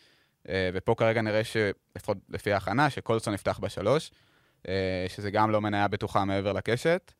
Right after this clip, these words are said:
אה, וצריך לראות, אה, לא רק איך הקבוצה עם זה, אלא איך השחקנים עם זה, כי אם לורנזו בראון, שהתרגל לשחק עם איזיה קנן בשנה הקודמת,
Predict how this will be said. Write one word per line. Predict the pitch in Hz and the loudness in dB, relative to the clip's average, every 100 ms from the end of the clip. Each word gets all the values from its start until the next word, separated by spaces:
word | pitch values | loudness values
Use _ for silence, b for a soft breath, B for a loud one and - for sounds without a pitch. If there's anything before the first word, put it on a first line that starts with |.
| _ _ _ _ - | _ _ _ _ -6
אה, | 98 98 98 95 95 95 95 95 92 98 _ - 92 | 0 2 2 0 -2 -2 -4 -4 -4 -6 _ -18 -6
וצריך | 101 98 95 95 - 104 135 | 0 0 0 -2 -4 -4 2
לראות, | 135 143 - - | 2 0 -6 -12
אה, | 78 - | -12 -2
לא | 101 | 2
רק | 123 - | 2 0
איך | 120 | -2
הקבוצה | 135 - 101 - 160 | -4 -6 -8 -2 0
עם | 143 | 2
זה, | 107 | 2
אלא | 104 | 2
איך | 120 127 | 0 -4
השחקנים | - - 107 | -6 -4 0
עם | 143 98 | 0 0
זה, | 95 | -4
כי | - 98 | -4 -2
אם | 113 113 | 0 0
לורנזו | 92 101 113 | 0 0 0
בראון, | 101 110 107 | 2 2 2
שהתרגל | 107 98 101 104 | -2 -6 -2 -2
לשחק | - 104 | -4 -6
עם | 101 | -4
איזיה | 95 107 104 | -2 0 -2
קנן | 110 104 98 92 b b b b - | -2 -2 -4 -6 b b b b -12
בשנה | 98 - 101 | -6 -2 2
הקודמת, | 110 113 104 104 95 98 | 2 2 0 0 -2 -6